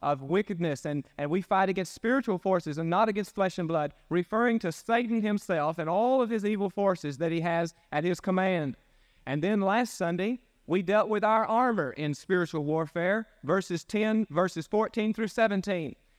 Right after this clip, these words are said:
That's a great passage of Scripture where Paul gives us the armor that God has given for us to enter into the spiritual battle. The belt of truth,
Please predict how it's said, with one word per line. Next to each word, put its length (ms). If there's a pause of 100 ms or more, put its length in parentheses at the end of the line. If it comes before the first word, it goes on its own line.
(100)
That's 160
a 60
great 440
passage 400
of 80
Scripture 400
where 140
Paul 380
gives 300
us 200
the 180
armor 360
that 160
God 260
has 180
given 340 (180)
for 140
us 140
to 100
enter 280
into 420
the 80
spiritual 400
battle. 320 (140)
The 100
belt 240
of 80
truth, 400